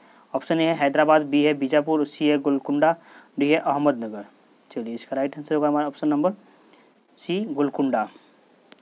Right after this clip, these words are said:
देखिए सोलह सौ बत्तीस में अंग्रेजों को गोलकुंडा का साथ मुक्त व्यापार करने का सुनहरा फरमान हुआ,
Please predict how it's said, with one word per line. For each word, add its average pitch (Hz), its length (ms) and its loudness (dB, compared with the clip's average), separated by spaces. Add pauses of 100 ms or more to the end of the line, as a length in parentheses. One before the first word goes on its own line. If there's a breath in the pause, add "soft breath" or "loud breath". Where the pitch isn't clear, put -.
(520 loud breath)
देखिए 147 180 -2
सोलह 175 460 2
सौ 185 180 2
बत्तीस 151 480 -2
में 110 200 -6 (1040 soft breath)
अंग्रेजों 147 340 0
को 165 140 -2
गोलकुंडा 147 440 2
का 151 140 0
साथ 143 260 2 (140)
मुक्त 151 180 -8
व्यापार 139 340 2
करने 139 280 -2
का 135 120 -2
सुनहरा 135 400 -4
फरमान 143 420 -2 (480 loud breath)
हुआ, 135 240 4